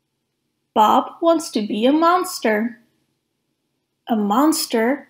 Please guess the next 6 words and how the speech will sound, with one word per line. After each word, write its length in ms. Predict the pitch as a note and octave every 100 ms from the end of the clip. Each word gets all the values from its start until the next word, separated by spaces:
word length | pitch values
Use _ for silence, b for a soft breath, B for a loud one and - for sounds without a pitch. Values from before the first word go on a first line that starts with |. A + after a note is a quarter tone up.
| -
looks 400 | E4+ G4+ - -
like 380 | E4 D#4+ - -
this. 520 | A#3 G#3 - - - _ _ _ _ _ _ _ _ _ _ _ _ _ _ _ _ _ _ _ _ _ _ _ _ _ _ _ _ _ _ _ _ _ _ _ _ _
This 240 | B3+ E4+ -
is 220 | A4 -
Mary. 640 | B3 A3 A3 A3+ A#3 B3+